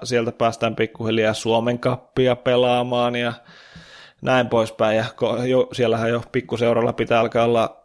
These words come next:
joukkueet valmiina sitä Suomen Cupia varten, et ei tässä enää mitään sopimusneuvotteluita pysty käymään, jos haluaa sinne osallistua. Eli kohtahan se Suomi-futiskausi taas starttaa.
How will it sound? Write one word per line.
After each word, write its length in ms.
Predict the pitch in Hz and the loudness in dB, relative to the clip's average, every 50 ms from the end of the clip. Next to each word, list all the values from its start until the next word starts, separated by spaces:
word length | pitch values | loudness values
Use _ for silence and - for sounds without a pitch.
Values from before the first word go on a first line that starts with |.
| _ - | _ -2
joukkueet 460 | 127 120 113 110 - 110 110 113 123 | 0 0 0 0 -2 -4 -4 0 2
valmiina 400 | 117 117 110 104 101 92 87 95 | 2 2 2 2 0 -4 -6 -6
sitä 140 | - - 101 | -8 -8 -6
Suomen 340 | - 101 98 95 95 98 | -4 -4 -4 -4 -4 -6
Cupia 400 | - - - - - 113 101 104 | -6 -8 -8 -6 -4 -2 -2 0
varten, 320 | 107 101 - - - - - | 0 -2 -2 -2 -4 -8 -8
et 80 | - | -6
ei 80 | 104 104 | -4 -4
tässä 220 | 113 - - 113 | -4 -6 -6 -6
enää 200 | 110 110 113 110 | -4 -2 -2 -2
mitään 200 | 110 107 113 113 | -2 -2 -4 -4
sopimusneuvotteluita 960 | 120 117 - 117 107 98 - - 98 98 90 92 101 101 - - - - - - | -4 -4 -4 -4 -4 -6 -8 -6 -6 -4 -2 -2 -2 -4 -4 -6 -8 -6 -8 -8
pysty 320 | - - - - - 110 | -10 -12 -12 -10 -8 -10
käymään, 500 | - _ - - 67 65 64 - 53 53 | -8 _ -4 -4 -2 -4 -4 -6 -6 -6
jos 120 | 52 - - | -6 -4 -4
haluaa 260 | 101 107 107 104 101 | -2 -2 -2 -2 -2
sinne 300 | 107 104 101 92 - - | -2 -4 -6 -6 -6 -6
osallistua. 640 | - - - - - - - - - - - - - - | -6 -4 -4 -4 -6 -6 -8 -12 -12 -10 -8 -6 -6 -6
Eli 180 | - - - - - - - - - - - - - - - _ _ | -8 -10 -12 -14 -18 -20 -20 -20 -20 -20 -20 -20 -20 -20 -20 _ _
kohtahan 460 | - 165 160 127 - - 139 151 160 | 0 0 0 0 0 -4 -4 -2 -2
se 60 | 160 | 0
Suomi-futiskausi 680 | 151 175 156 151 151 143 147 147 143 - 151 151 143 | 2 2 2 2 0 0 0 -2 0 0 0 0 0
taas 160 | 147 156 151 - | 0 -2 -4 -2
starttaa. 420 | - 131 127 110 - - - - | -2 -2 -2 -4 -6 -14 -18 -20